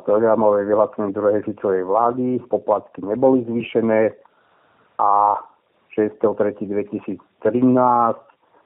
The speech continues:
k zrušeniu poplatkov v zákone nikdy nedošlo, ich výška bola naďalej na úrovni nula korún. Toto, toto je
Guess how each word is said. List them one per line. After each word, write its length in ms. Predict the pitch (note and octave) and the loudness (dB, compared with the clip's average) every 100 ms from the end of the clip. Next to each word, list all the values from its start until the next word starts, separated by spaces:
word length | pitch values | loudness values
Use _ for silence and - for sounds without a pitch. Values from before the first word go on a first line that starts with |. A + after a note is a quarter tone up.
| _ | _
k 220 | - G2+ G2+ | -6 -4 -2
zrušeniu 460 | A2+ A#2 B2+ A2+ | -2 0 0 0
poplatkov 580 | G#2 A2 A2+ G#2 - G2+ | -2 -2 0 0 -4 -4
v 80 | G2+ | 0
zákone 380 | G#2 - A2 G#2+ G2+ G2 | 0 0 0 0 -4 -6
nikdy 160 | F#2+ F#2+ G#2+ | -8 -6 -4
nedošlo, 460 | A#2+ A#2 - G#2 G#2+ | -2 -2 2 0 0
ich 80 | |
výška 380 | G2+ A2+ A2+ - | -4 -10 -6 -4
bola 240 | G2 G#2 G#2 | -2 0 0
naďalej 540 | G#2 G#2 G#2+ G#2 G2 - _ _ _ | 0 0 0 0 -2 -10 _ _ _
na 100 | G2 | -2
úrovni 520 | F#2+ G2+ G#2 G2+ G2 F2+ _ _ _ | 0 2 2 0 -4 -8 _ _ _
nula 300 | G2 G2+ G2+ | -4 -2 -2
korún. 440 | - - G#2+ G2+ G2 | -2 -2 0 -2 0
Toto, 440 | A#2 - F#3 - - | 0 4 2 2 -2
toto 280 | D3+ E3 | 2 4
je 120 | D#3 | 4